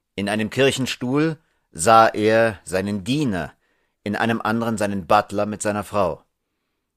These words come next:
Seine behandschuhten Finger spielten mit dem Rand seines Hutes. Hatte er auch den Ring? Er fühlte in seiner Westentasche. Ja,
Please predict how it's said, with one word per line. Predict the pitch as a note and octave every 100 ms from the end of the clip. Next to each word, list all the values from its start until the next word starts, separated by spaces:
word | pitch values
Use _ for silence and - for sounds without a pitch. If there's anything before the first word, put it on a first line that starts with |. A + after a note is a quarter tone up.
| _ -
Seine | B2 B2
behandschuhten | A2+ G#2+ D3+ - C3+ - A2
Finger | - B2+ C3 B2
spielten | - - A2+ B2 A#2+
mit | G#2+ F#2+
dem | F2+
Rand | E2+ F#2+ -
seines | F#2 F#2 - -
Hutes. | E2+ - C2+ - - _ _ _ _ _ _ _ -
Hatte | - F#2+
er | C#2+
auch | D#2+
den | F2
Ring? | D#2+ F2 C3 D3 _ _ _ _ _ _ _ _
Er | - E2+
fühlte | - G#2+ A2+ A2+
in | G#2
seiner | G2+ F#2+
Westentasche. | F#2 F2+ - D#2+ - - - _ _ _
Ja, | D#2 F#2+ A2+ B2+